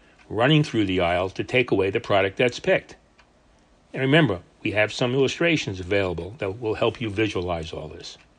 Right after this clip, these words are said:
In this storage and picking methodology, warehouse associates would pick alternatively from one side of the aisle to the other,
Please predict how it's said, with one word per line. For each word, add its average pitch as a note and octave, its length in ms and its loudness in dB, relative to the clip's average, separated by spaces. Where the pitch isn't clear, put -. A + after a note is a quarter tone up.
In A#2 120 -2
this E3+ 160 6
storage D#3 400 6
and B2+ 120 0
picking C3 320 2
methodology, A#2+ 760 4
warehouse A2+ 440 2
associates A2 840 0
would F#2+ 180 -8
pick - 380 -2
alternatively A2 960 -2
from G2 200 -4
one G#2 220 0
side A#2 300 8
of G#2+ 80 0
the A#2 120 8
aisle A2 240 8
to - 140 -2
the B2+ 160 2
other, G2 260 2